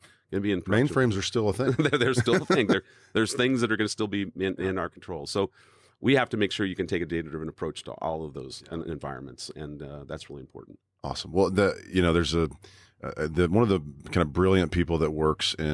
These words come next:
Speaker 2: in this next generation I T around A I is a guy named Andrew Ning, and he's famous for having a quote that when he asked, when asked about, you know, the impact of A I, he said, "Think about it less as Skynet, like the Terminator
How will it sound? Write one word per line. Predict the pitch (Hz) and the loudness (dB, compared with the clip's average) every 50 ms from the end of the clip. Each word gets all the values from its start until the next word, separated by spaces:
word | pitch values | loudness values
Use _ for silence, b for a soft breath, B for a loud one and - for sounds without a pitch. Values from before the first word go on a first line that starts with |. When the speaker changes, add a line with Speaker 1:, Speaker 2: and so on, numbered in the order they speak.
| 76 73 | 0 0
Speaker 2:
in | 78 78 73 73 71 69 - - _ | 0 -2 -2 -2 -2 -4 -6 -12 _
this | 90 82 82 76 - - | -4 -2 0 0 0 2
next | 82 82 85 85 82 - - | 2 2 4 4 2 2 0
generation | - 95 85 80 78 82 80 - - 82 78 76 | 0 2 2 4 4 2 2 0 0 -2 -2 0
I | 73 78 | -2 -2
T | 76 - - 87 80 78 78 | -2 -2 -2 -2 0 0 0
around | 73 71 76 76 73 73 - - | -2 -2 -2 -2 -2 -2 -4 -2
A | 87 87 85 82 | 0 2 2 4
I | 80 78 76 78 76 | 4 4 2 2 2
is | 73 71 | 0 -4
a | 80 | -4
guy | - 76 | -4 -4
named | 76 76 78 78 | -2 -2 -2 0
Andrew | 80 80 82 82 78 | 0 2 2 4 4
Ning, | 78 78 78 78 76 76 | 2 2 2 2 2 2
and | 73 76 | 2 2
he's | 85 90 85 - - B B B B B B | 2 2 2 0 -2 B B B B B B
famous | - 101 107 110 104 - | 0 2 4 4 2 2
for | - 98 | 2 2
having | 95 85 82 | 2 2 2
a | 78 | 0
quote | - - 90 87 85 80 - | 0 2 2 2 2 2 0
that | - 76 | -2 -4
when | 78 80 78 | -2 0 0
he | 78 | 2
asked, | 82 87 87 85 - - | 2 2 2 0 -2 -2
when | 87 87 85 | 0 2 2
asked | 87 90 - - | 2 2 0 0
about, | 90 82 82 76 71 80 | 0 2 2 0 0 0
you | 80 78 | -2 0
know, | 76 73 | -2 -2
the | 71 76 73 | -4 -4 0
impact | 90 92 90 - 95 95 90 82 - 92 | 0 0 2 2 0 0 0 0 0 0
of | 85 80 80 76 - - B B B B B B - | 2 2 2 0 -4 -10 B B B B B B 0
A | 90 85 80 78 | 2 2 2 2
I, | 73 71 71 71 71 73 73 - b b b b b _ _ | 2 0 -2 -2 -4 -6 -8 -10 b b b b b _ _
he | - 90 | -6 -2
said, | 85 - - 92 82 - | 0 2 2 2 2 2
"Think | - 135 139 - | 0 0 2 2
about | 135 120 127 117 95 92 | 2 2 4 4 4 2
it | 90 82 | 2 0
less | 80 80 85 87 92 92 - - | -2 -2 0 0 2 2 0 -2
as | - 78 78 78 78 78 78 71 - - - - | -2 -2 0 0 0 0 -2 -4 -6 -8 -8 -4
Skynet, | - - - - 87 87 85 76 69 69 82 82 - | -2 -2 -2 0 0 -2 -2 -2 -4 -6 -8 -8 -8
like | - 78 76 - | -10 -12 -10 -10
the | 90 | -8
Terminator | 95 95 95 85 95 113 101 120 | -6 -4 -2 0 2 2 4 4